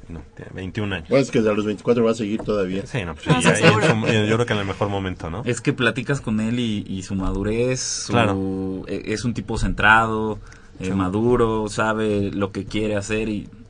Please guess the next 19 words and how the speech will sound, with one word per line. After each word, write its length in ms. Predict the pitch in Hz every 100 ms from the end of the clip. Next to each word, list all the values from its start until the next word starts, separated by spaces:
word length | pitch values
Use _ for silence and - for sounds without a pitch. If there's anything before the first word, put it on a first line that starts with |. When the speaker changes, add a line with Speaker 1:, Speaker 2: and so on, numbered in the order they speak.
| -
Speaker 4:
te 100 | 95
da 120 | 98
la 80 | 104
impresión 440 | 113 113 95 104 113
de 200 | 110 95
un 140 | 101
tipo 260 | 104 98 117
que 100 | 101
lleva 200 | 101 107
bastantes 480 | 98 - 107 104 107
años 220 | 104 104
en 60 | 104
el 80 | 92
deporte, 320 | 92 110 131
que 80 | 104
sí 100 | 117
los 160 | 131 127
lleva, 260 | 131 147
pero 240 | 131 104